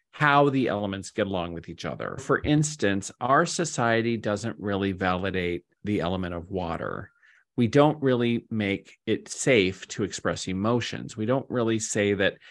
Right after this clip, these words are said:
people who have a strong water identity, if they're Cancer, Pisces, or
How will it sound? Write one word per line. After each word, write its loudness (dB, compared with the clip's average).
people 2
who 0
have 2
a 0
strong -4
water 2
identity, -4
if -2
they're -2
Cancer, -2
Pisces, 0
or 0